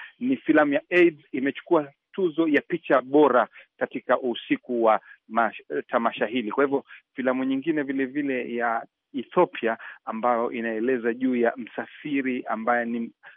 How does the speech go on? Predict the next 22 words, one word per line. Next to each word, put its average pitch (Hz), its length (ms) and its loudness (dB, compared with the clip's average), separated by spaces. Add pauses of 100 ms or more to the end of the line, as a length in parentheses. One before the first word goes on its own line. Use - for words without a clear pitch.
mhamiaji 120 640 0 (240)
aliyefungwa 123 920 2
jela 127 640 6
Misri, 131 600 -4
kavuka 113 440 -6 (120)
Mediterranean, 135 720 0 (380)
sasa 151 220 -6
hivi 139 380 -4
ni 131 120 -4
mhamiaji 135 800 -2 (280)
kule 120 640 2 (120)
Canada, 135 480 4 (260)
amepata 139 680 2 (280)
filamu 139 600 2 (140)
bora 131 440 8
vile 123 260 0
vile, 135 300 4 (280)
na 135 360 2
alisisimua 135 880 4
watu 139 280 6
kwelikweli 131 480 2
kwamba 117 320 0